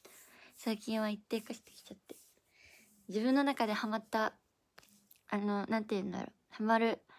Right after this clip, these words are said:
解釈があるとずっとそればっかやっちゃう。チェキの時のポーズに悩む。あ、そう。私もいつもチェキのポーズ悩んじゃうの。なんか何やろうかな、みたいな。「めいちゃんのポーズってあるの？」って言われるけど、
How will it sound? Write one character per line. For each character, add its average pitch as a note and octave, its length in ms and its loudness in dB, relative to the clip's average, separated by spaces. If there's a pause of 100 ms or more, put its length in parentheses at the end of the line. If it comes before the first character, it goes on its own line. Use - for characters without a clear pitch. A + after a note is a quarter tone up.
(460)
解 B3 180 2
釈 G3+ 260 -2
が - 120 0
あ - 20 0
る G3 140 -2
と G3+ 180 -8
ず G#3 120 2
っ - 20 -10
と - 120 -10
そ - 140 -4
れ G#3+ 80 0
ば G#3+ 140 -2
っ - 20 -20
か F#3+ 120 -4
や F#3+ 40 -6
っ F#3+ 80 -12
ち - 60 -10
ゃ - 40 -6
う。 - 40 -10 (560)
チ - 100 4
ェ E4 40 8
キ E4 100 6
の C4+ 100 4
時 A3+ 240 -2
の A3 100 0
ポ A#3 120 0
ー A3+ 80 6
ズ G3+ 120 -2
に G3 80 -2
悩 F#3+ 200 -2
む。 F3+ 180 -6
あ、 G3+ 80 -4
そ A#3 300 12
う。 - 120 4 (380)
私 C4+ 240 6
も D#4 100 10
い D#4+ 80 10
つ C#4+ 120 8
も A#3+ 100 8
チ C4+ 120 4
ェ - 20 -4
キ C4 100 4
の B3 140 4
ポ A3 140 -4
ー G#3+ 60 0
ズ G3+ 60 -2
悩 G#3 340 6
ん A#3+ 80 8
じ A3 80 6
ゃ G3+ 120 4
う - 20 -2
の。 G#3 260 0
な G#3+ 120 0
ん G#3 80 0
か G3+ 100 2
何 A#3 400 6
や G#3 160 4
ろ A3 120 6
う G#3 40 -2
か G3 80 -4
な、 A3 220 6
み G#3 120 -4
た - 120 -2
い - 40 -4
な。 - 140 -8 (540)
「め D#4+ 140 10
い - 40 2
ち - 80 4
ゃ B3 60 8
ん A3 80 4
の G#3+ 80 2
ポ A#3 160 2
ー A3+ 60 6
ズ G3 100 -6
っ - 20 -8
て - 180 -14
あ B3+ 120 12
る A#3 100 6
の？」 A3+ 140 4
っ - 20 4
て A#3 120 -4
言 G3+ 80 2
わ G3 60 2
れ G3 120 -4
る G3+ 140 -4
け - 120 -10
ど、 - 160 -6